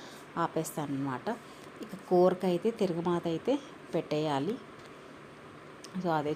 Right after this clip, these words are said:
చేస్తున్నాను. తిరగమాత, పోపు సామాన్ అవన్నీ అయితే వేస్తున్నాను అనమాట. తిరగమాత పెట్టేసి వేస్తే అయిపోతుంది. ఇక తినడమే అనమాట. పిల్లలకు కూడా పెట్టేసి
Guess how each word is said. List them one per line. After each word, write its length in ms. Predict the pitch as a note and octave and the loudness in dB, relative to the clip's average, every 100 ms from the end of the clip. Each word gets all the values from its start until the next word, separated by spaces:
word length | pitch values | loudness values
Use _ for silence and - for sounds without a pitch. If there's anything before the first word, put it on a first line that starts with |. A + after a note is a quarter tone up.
| D#3+ | 0
చేస్తున్నాను. 540 | D#3 - - D3 D3+ | -2 -2 -4 -2 -2
తిరగమాత, 640 | E3+ D#3+ D3 D#3 D3 D3+ - | 0 -2 0 -2 -2 -2 0
పోపు 220 | D3 D3 | 0 0
సామాన్ 400 | - D#3 D3 D3+ | -2 -2 0 -2
అవన్నీ 320 | C#3+ C3+ C#3+ | -2 -2 0
అయితే 260 | D3 C#3+ C#3 | -2 -2 -2
వేస్తున్నాను 480 | C3+ - - D3 C3+ | -4 -8 -8 -4 -4
అనమాట. 420 | B2+ C3+ C3+ - - - - - - - - | -4 -6 -6 -10 -10 -16 -14 -14 -16 -16 2
తిరగమాత 420 | B3 A#3+ A#3 A3 G#3+ - | 4 4 4 2 0 2
పెట్టేసి 680 | F3+ - E3 E3 - A3+ - - G#3 | 2 6 4 4 2 2 0 -4 -2
వేస్తే 460 | F#3+ - C4 F#4+ - | -2 2 6 6 6
అయిపోతుంది. 760 | F#3+ F#3 F3 F#3 F#3 F3 F3+ A#3+ - - - - | 6 6 4 2 2 0 0 0 -4 -14 -12 -6
ఇక 380 | F#3 E3+ D#3+ D#3+ | 0 2 2 2
తినడమే 460 | F3 E3 D#3 E3 E3+ | 0 2 2 2 2
అనమాట. 500 | D#3 D3+ D3 F3 - | 2 0 0 -2 -2
పిల్లలకు 400 | D3+ D#3 D3+ - | -2 0 -2 -2
కూడా 160 | D#3+ E3 | 0 0
పెట్టేసి 600 | D#3+ C#3 - C#3 - | 0 -2 0 -2 -2